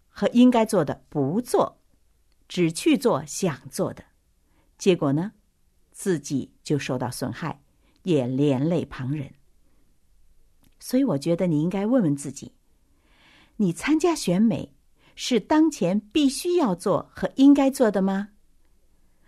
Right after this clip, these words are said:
做了这件事对你的学业、灵性长进有帮助吗？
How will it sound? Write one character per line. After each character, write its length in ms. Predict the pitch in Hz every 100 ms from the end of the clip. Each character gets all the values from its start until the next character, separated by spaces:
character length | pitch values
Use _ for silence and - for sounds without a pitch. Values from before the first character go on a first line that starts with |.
| _
做 220 | - 453 403
了 100 | 214
这 140 | 254
件 180 | 214 175
事 240 | - 196
对 180 | 170 214
你 140 | 156
的 100 | 143
学 280 | 156 - 170
业、 160 | 202 170
灵 200 | 156 175
性 240 | - 175
长 240 | 151 139 139
进 300 | 175 147 -
有 180 | 160 139
帮 240 | 143 254
助 180 | 294 285
吗？ 260 | 220 208